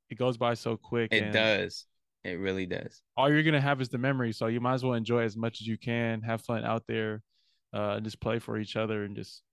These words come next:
Speaker 1: enjoy the experience. I mean, that's all I can say, 'cause it's like, you don't wanna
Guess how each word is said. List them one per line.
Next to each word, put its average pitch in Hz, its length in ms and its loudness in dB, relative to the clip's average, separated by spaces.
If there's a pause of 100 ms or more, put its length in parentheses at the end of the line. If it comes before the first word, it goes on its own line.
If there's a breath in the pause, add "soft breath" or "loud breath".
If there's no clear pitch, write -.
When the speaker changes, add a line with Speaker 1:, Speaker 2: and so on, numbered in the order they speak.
(120)
Speaker 1:
enjoy 113 280 -2
the 107 80 -2
experience. 107 760 -8 (120)
I 110 100 -4
mean, 104 260 -6 (720)
that's 135 160 0
all 147 100 4
I 120 60 2
can 113 100 -2
say, 107 220 -4
'cause 117 160 -4
it's 127 160 -4
like, 120 200 0
you 123 120 -2
don't 127 140 0
wanna 113 340 -2